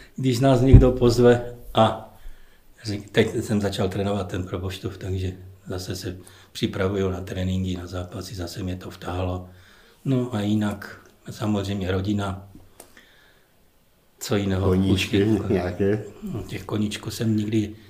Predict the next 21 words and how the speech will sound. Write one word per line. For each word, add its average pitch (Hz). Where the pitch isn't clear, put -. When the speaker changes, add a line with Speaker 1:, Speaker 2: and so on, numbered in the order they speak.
Speaker 1:
nějak 107
moc 107
neměl. 104
Speaker 2:
Nebyl 95
na 92
to 92
čas. 92
Speaker 1:
Nebyl 110
na 104
to 107
čas, 104
takže 98
to -
je 101
podobné, 107
když 107
se -
mě 107
ptali, 104
"Komu 101
fandíš?" 101